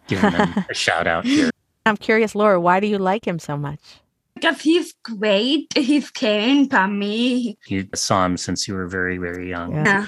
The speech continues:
Speaker 2: So you know him twenty-two years. That's a long time.
Speaker 3: It is.
Speaker 2: Who is Laura?
Speaker 3: I am friendly, caring, passionate.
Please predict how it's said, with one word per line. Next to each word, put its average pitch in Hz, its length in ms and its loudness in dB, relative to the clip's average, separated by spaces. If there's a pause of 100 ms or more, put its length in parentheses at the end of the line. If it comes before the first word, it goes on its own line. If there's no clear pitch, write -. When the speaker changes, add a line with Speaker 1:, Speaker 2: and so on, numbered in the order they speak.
(120)
Speaker 2:
So - 180 -8
you 175 80 2
know 165 160 4
him 160 280 4
twenty-two 170 420 0
years. 156 360 4
That's 151 160 -4
a - 60 -2
long 156 200 2
time. 156 300 0 (420)
Speaker 3:
It 240 140 0
is. 214 680 0 (1120)
Speaker 2:
Who 208 180 2
is 185 160 2
Laura? 143 420 2
Speaker 3:
I 277 120 4
am 294 260 4
friendly, 285 680 2
caring, 233 680 0
passionate. 226 880 -2